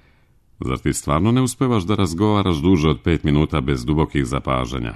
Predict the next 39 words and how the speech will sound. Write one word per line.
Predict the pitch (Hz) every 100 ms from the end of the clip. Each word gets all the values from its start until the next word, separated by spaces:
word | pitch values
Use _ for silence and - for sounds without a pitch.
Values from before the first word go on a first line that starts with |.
| -
kao | -
da | 113
smo | - 104
u |
kakvom | 117 - 101
filmu | - 107 87
Paola | - 95 92 85
Sorrentina?” | 71 85 78 76 71 85 57 - - - - - - - -
„Jebi | - 73 80 82
se.” | - - - - - - - - - -
„A | -
da | 67
znaš | 73 151 175
da |
mi | 160
se | -
Sorrentino | 120 127 120 120 139
sviđa?” | 98 143 117 60 60 - - _ _ _ -
„Stvarno | - - 67 71
si | - -
skot.” | - - 104 - - - - - - - -
„Vivi, | 55 64 67 65 62 60
samo | - 80 80
sam | 76
se | 69 76
šalio.” | - 69 67 64 55 - - - - -
„Ne, | 82 110 127 - -
ti | 107
se | 104 90
ne | 131 104
šališ, | 98 104 107 -
već | 87 -
podjebavaš, | 85 76 78 76 62 62 -
a |
to | 95
su | 85
dve | 78 82
različite | 76 76 73 - -
stvari. | - 76 65 60